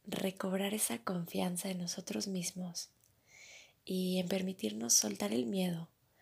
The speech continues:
la duda y la incertidumbre acerca de si somos capaces o no de alcanzar nuestros sueños. Y es que tenemos el poder de crear todo lo que deseamos, pero primero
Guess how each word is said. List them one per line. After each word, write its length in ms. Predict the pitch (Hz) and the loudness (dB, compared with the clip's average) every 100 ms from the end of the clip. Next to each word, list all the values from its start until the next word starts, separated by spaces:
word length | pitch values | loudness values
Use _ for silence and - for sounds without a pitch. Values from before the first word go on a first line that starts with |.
| - - - - | -20 -20 -20 -14
la 220 | - 190 175 | 0 4 6
duda 380 | 190 196 196 | 4 4 4
y 80 | 190 | 2
la 80 | 180 | 2
incertidumbre 880 | 170 - 180 - 175 175 180 180 180 | 2 2 0 0 2 2 2 2 0
acerca 480 | 175 180 175 202 196 | 0 -2 -2 0 2
de 340 | 180 175 165 - - - - - | 4 2 0 -8 -20 -20 -20 -16
si 120 | - 196 | -2 2
somos 320 | 202 208 226 | 2 2 0
capaces 760 | - 185 180 170 - 214 - | 0 -2 -2 0 2 2 2
o 80 | 175 | 2
no 260 | 170 180 269 - _ _ - _ | 0 0 -2 -10 _ _ -20 _
de 100 | - | 0
alcanzar 480 | 185 175 180 170 185 | 0 2 0 2 2
nuestros 380 | 185 180 - 175 | 2 -2 0 2
sueños. 540 | - 165 - - - - _ _ - - - - - - - _ | 2 -2 -6 -6 -10 -10 _ _ -18 -16 -20 -20 -20 -20 -20 _
Y 120 | 190 | 0
es 100 | 185 | 2
que 680 | - 208 202 202 202 196 - - _ _ _ | 2 2 4 4 4 0 -4 -10 _ _ _
tenemos 340 | - 196 208 233 | 2 4 4 4
el 140 | 202 | 2
poder 360 | - 185 180 180 | 0 0 0 2
de 200 | 190 - | -2 -2
crear 420 | 175 175 180 - - - _ | 0 2 0 -2 -12 -20 _
todo 360 | 226 220 240 240 | -4 -2 -2 -2
lo 220 | 226 202 | -2 -2
que 140 | 196 | 0
deseamos, 800 | 180 175 - 170 160 151 - - - _ _ _ - _ | 2 2 2 0 -4 -4 -4 -4 -8 _ _ _ -20 _
pero 300 | - 196 190 | -4 -4 -2
primero 580 | 190 185 202 208 185 | 0 2 4 4 2